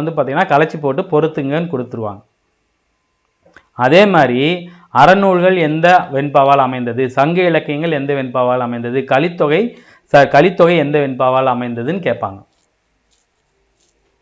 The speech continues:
சரிங்களா? துள்ளலோசை,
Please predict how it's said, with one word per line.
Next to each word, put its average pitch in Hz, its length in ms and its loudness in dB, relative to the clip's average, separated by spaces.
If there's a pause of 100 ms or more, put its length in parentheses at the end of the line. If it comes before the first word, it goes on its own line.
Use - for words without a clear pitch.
(1400)
சரிங்களா? 113 540 -2 (920)
துள்ளலோசை, 190 540 6